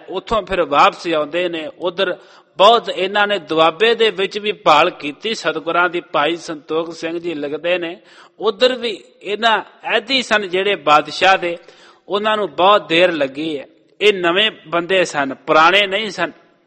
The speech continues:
ਜਿਹੜੇ ਪੁਰਾਣੇ ਆਦਮੀ ਭੇਜੇ ਉਹ ਨਹੀਂ ਸਨ। ਭਾਈ ਸੰਤੋਖ ਸਿੰਘ ਜੀ ਲਿਖਦੇ ਨੇ,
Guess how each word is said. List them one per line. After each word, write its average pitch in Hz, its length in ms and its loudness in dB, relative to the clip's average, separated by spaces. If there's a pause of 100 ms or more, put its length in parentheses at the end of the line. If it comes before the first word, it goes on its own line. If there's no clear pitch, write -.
(440)
ਜਿਹੜੇ 170 260 2
ਪੁਰਾਣੇ 165 500 2
ਆਦਮੀ 165 340 2
ਭੇਜੇ 170 420 -6
ਉਹ 208 320 0
ਨਹੀਂ 190 220 -4
ਸਨ। 180 240 -4
ਭਾਈ 156 320 0
ਸੰਤੋਖ 156 520 -6
ਸਿੰਘ 165 240 -6
ਜੀ 165 160 -6
ਲਿਖਦੇ 143 440 -4
ਨੇ, 165 260 -8